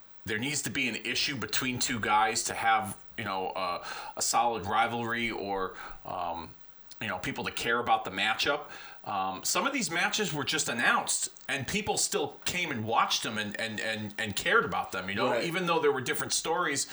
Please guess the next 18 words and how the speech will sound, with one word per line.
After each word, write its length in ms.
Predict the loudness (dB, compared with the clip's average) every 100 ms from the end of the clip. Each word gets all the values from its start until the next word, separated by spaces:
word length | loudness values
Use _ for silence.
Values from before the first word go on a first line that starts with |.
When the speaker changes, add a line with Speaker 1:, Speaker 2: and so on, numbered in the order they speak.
| -8 -10 -10 -6
Speaker 1:
that, 360 | -2 -2 -2 0
that, 320 | 0 -2 -8 -18 -2
that 180 | 2 2
weren't 220 | 4 2
attached 480 | 0 2 2 2 0
to 80 | 0
those 220 | -2 -2
matches. 600 | 0 2 2 0 -2 -4 -6 -12 -12 -10 -6
Um, 440 | -2 0 -2 -6 -14 -20 -20 -20 -20 -20 -20 -18 -6
where 280 | 0 2 2
I 80 |
feel 280 | 2 -2 0
like 360 | 2 2 -2 -10 -20 -20 -20 -20 -20 -20 -20 -20 -20 -8
you 180 | -4 -2
could 300 | 2 2 4
get 180 | 4 4
away 320 | 4 4 4
with, 300 | 2 -2